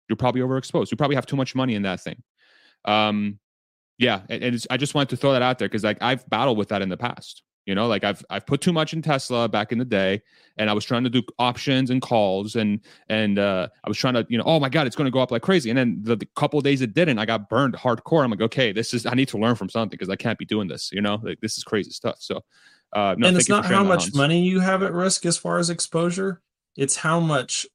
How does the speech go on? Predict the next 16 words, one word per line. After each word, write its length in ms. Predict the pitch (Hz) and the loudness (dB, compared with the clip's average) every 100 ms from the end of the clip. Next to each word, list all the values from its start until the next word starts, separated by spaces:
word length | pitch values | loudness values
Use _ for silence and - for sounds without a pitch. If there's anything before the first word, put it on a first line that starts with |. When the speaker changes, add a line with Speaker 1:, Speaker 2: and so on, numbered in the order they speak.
| _ - | _ -4
Speaker 2:
psychological 1400 | - 147 151 135 131 131 139 135 - 131 123 117 110 107 _ _ _ 107 | 0 0 0 0 0 0 0 -4 -2 -2 0 0 -2 -8 _ _ _ -6
Speaker 1:
Yes. 300 | 107 95 - | -4 -4 -8
Speaker 2:
value 680 | 117 123 131 139 120 110 101 | -4 0 2 2 0 -2 -6
you 180 | 127 123 | -8 -6
have 220 | 123 110 | -2 -4
at 140 | 113 - | -6 -10
risk. 340 | 104 - - _ _ _ | -6 -6 -8 _ _ _
Like, 240 | 123 120 | -6 -4
if 160 | 131 113 | -4 -4
you 320 | 120 127 180 | -6 -4 -4
perceive 800 | 185 151 135 - 180 170 131 117 | -2 -4 -2 -2 -2 -2 -4 -2
this 260 | 139 143 143 | -2 -2 -2
little 180 | 143 | -4
bit 140 | 127 131 | -2 -4
of 100 | 117 | -2
money 560 | 131 156 135 120 113 | -2 -2 -2 -4 -6